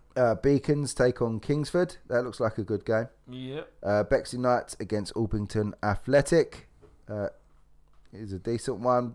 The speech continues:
Speaker 1: Inter Belvedere against Spring Hill United reserves. The
Speaker 2: Mm.
Speaker 1: form, the form that,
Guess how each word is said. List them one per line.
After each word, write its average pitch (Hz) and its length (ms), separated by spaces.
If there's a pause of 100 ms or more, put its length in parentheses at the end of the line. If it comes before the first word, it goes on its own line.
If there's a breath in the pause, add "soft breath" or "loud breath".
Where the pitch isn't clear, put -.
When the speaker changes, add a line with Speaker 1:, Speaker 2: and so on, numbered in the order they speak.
(120)
Speaker 1:
Inter 123 220
Belvedere 120 560
against 104 300
Spring 117 200
Hill 110 140
United 101 340
reserves. 110 540 (300 soft breath)
The 117 280
Speaker 2:
Mm. 110 100
Speaker 1:
form, 110 460
the 98 140
form 110 380
that, 101 200